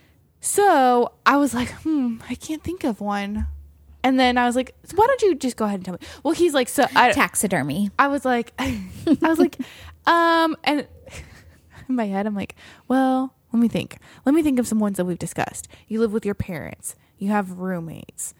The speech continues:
Speaker 1: You don't have a good job." All of these things we've already talked about. So, like,
Speaker 2: Okay.
Speaker 1: I was like, "Most of them are, like, petty, like, little, little things."
Speaker 2: Mm-hmm.
Speaker 1: And he's like, "Oh, like, if you smack when you're,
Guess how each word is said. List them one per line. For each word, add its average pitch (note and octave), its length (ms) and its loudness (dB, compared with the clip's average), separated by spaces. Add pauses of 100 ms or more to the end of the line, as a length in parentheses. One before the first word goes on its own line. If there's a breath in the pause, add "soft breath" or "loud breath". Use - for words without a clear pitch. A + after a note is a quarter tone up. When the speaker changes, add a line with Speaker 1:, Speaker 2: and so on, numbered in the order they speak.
(280 soft breath)
Speaker 1:
You F#3+ 720 -6 (140)
don't G3 260 2
have G3 160 -4
a G3+ 40 0
good F#3+ 240 -2
job." E2 540 -4 (180)
All D#4 160 6
of G#4 80 0
these G4 180 4
things F4 180 -2
we've A#3 120 2
already G3+ 200 2
talked - 320 -2
about. - 300 -4
So, G#3+ 120 -2
like, F#3+ 300 -2 (1300)
Speaker 2:
Okay. A#3 220 2
Speaker 1:
I C#4 100 4
was C#4+ 100 -2
like, D4 100 0
"Most F4+ 260 0
of G#4 60 -4
them G#4+ 160 -2
are, F#4+ 120 0
like, D#4 220 -2
petty, G#3+ 400 -2
like, F#3+ 220 -4
little, F#3 420 -2 (160)
little F#3 240 -4
things." - 460 -12 (180)
Speaker 2:
Mm-hmm. A#3 340 0 (140 loud breath)
Speaker 1:
And C4 140 2
he's C4+ 180 2
like, A3+ 220 0
"Oh, G#3+ 160 4
like, G#3+ 180 0
if G3 120 -10
you G#3 120 -6
smack F#3+ 400 -6
when G3+ 100 -6
you're, F#3 260 -6